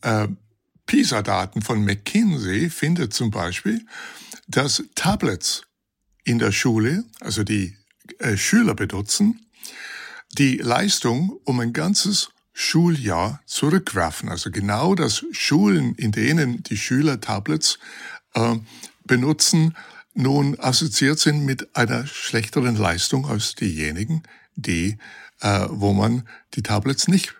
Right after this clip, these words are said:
benutzt. Das ist ganz anders, wenn die Lehrer digitale Mittel, äh, benutzen, dann hilft das Ganze ungefähr genauso viel.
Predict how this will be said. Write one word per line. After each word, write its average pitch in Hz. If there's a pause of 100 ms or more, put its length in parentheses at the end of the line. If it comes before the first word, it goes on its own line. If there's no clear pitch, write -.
(140)
benutzt. 85 (380)
Das 120
ist 156
ganz 131
anders, 185
wenn 110
die 110
Lehrer 113 (120)
digitale 90
Mittel, 104 (340)
äh, 107
benutzen, 185 (460)
dann 98
hilft 214
das -
Ganze 80 (340)
ungefähr 104
genauso 113
viel. -